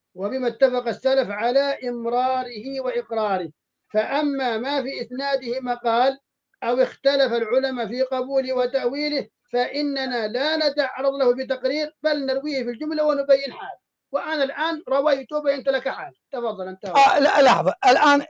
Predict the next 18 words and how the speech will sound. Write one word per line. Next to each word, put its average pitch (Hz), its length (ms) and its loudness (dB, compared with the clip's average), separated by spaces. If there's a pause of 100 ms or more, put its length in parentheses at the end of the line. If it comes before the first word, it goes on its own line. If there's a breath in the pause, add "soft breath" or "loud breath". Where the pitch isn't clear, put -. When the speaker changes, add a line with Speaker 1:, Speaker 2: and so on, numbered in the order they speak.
Speaker 2:
النتيجة، 233 800 4 (760)
الله 233 420 8
سبحانه 220 520 2
وتعالى 202 560 6
لما 208 300 2
يجلس 226 360 2
على 214 240 6
الكرسي، 165 640 0 (420)
في 302 280 6
أطيط 302 460 4
ولا 214 240 8
ما 208 200 6
في؟ 165 280 -6 (2750)
Speaker 1:
إذا 180 200 0
ثبت 240 340 0
الأطيط 185 380 -8
فهو 185 220 -2
للعرش - 480 -12